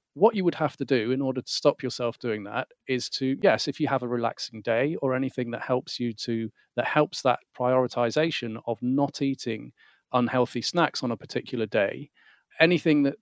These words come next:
that stops other priorities coming up such that you forget that you don't want to eat unhealthy snacks, that would be good. But then on the other hand,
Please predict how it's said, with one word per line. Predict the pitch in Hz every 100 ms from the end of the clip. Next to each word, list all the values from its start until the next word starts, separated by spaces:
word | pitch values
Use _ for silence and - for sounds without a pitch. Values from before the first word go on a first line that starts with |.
| _
that | 139
stops | - - 143 - -
other | 147 143
priorities | - 131 127 - 120
coming | - 123 123
up | 120 - _ _ -
such | - 139 -
that | 139 135
you | 120
forget | - 120 185 147 107 - - _
that | 127 -
you | 127
don't | 123 117
want | 120 113
to | 110 117
eat | 117 -
unhealthy | 110 104 107 - 117
snacks, | - 117 - - - - -
that | 123
would | 123
be | 135
good. | - 196 104
But | -
then | 147 139
on | 131
the | 139
other | 139
hand, | 131 123 120